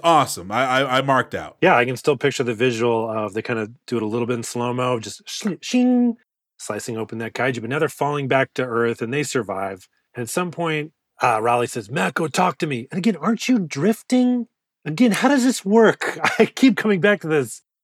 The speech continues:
Speaker 2: 'Cause do you need to talk? I don't know. It's all a lot of hooey.
Speaker 1: Yeah, I'd almost, you know, I'd almost, they have this conversation in the drift, like, create a mind palace that you can meet and have these sort of interactions.
Speaker 2: I love it.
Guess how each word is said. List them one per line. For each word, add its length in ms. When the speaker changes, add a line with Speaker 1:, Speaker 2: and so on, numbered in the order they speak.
Speaker 2:
'Cause 120
do 80
you 80
need 260
to 100
talk? 360
I 640
don't 260
know. 300
It's 160
all 180
a 40
lot 160
of 100
hooey. 380
Speaker 1:
Yeah, 160
I'd 160
almost, 480
you 80
know, 240
I'd 140
almost, 420
they 140
have 240
this 160
conversation 760
in 280
the 80
drift, 420
like, 160
create 460
a 80
mind 440
palace 420
that 180
you 100
can 240
meet 180
and 100
have 240
these 140
sort 200
of 40
interactions. 540
Speaker 2:
I 20
love 280
it. 100